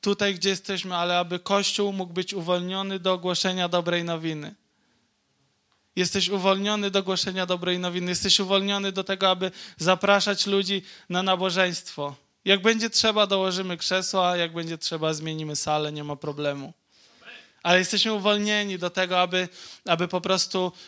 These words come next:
głosić Ewangelię, aby być światłem tam, gdzie jesteśmy. I ostatnią rzecz, o którą, o, do której bym chciał nas zachęcić, do, do tego, że jesteśmy uwolnieni do bycia sobą.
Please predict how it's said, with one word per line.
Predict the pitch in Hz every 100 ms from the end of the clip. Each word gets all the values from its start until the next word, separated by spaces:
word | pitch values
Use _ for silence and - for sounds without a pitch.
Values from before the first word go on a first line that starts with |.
| -
głosić | 156 202 - 196
Ewangelię, | 196 185 185 180 170 170
aby | 170
być | 170 185
światłem | - 196 185 185 170
tam, | 180 180
gdzie | 180
jesteśmy. | 170 - 175 160 - 143 151 _ _ _ _ _ _ _ _ _ _ _ _ _ _ _ _ _ - - -
I | 202
ostatnią | 202 - 240 240 233 220
rzecz, | 196 214 190 180
o |
którą, | 175 - 185 180 180 180 - -
o, | 185 175 -
do | 160 185
której | - 196 196
bym | 196
chciał | - 202
nas | 196 190
zachęcić, | 180 190 202 196 190 175
do, | 180
do | 175
tego, | 180 196 180 170 165 _ - - - - _
że | 156 185
jesteśmy | 185 220 202 214
uwolnieni | 208 175 196 202 208 208 185 160 165 - _ _ _ _ _ _ _ _ _ _ _ _ _ _ _ _ _ _ _ _ _ _ _ _ _ _ _ _ _ _ _ -
do | 165
bycia | 170 180 175
sobą. | 156 160 135 139